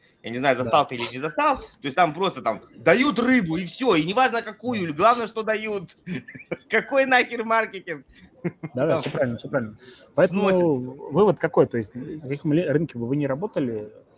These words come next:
Speaker 2: овладейте максимум количеством инструментов, вам будет легче. Потом подберите комбинацию для своего бизнес-проекта, для своей целевой аудитории, всё.
Speaker 1: Супер. Давай, давай опять вернёмся в, в, в твою любимую тему,
Speaker 2: Да.
Speaker 1: мне прям она тоже очень интересна.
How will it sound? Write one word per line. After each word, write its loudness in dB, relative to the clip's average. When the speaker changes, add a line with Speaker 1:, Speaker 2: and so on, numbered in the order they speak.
Speaker 2:
овладейте 0
максимум -8
количеством -12
инструментов, -10
вам -4
будет -4
легче. -8
Потом -6
подберите 0
комбинацию -4
для -4
своего -4
бизнес-проекта, -8
для -8
своей -4
целевой -4
аудитории, -6
всё. -18
Speaker 1:
Супер. -6
Давай, 0
давай 2
опять -4
вернёмся -8
в, -6
в, -2
в -18
твою 0
любимую -4
тему, -2
Speaker 2:
Да. -2
Speaker 1:
мне -6
прям -6
она -6
тоже -10
очень -14
интересна. -6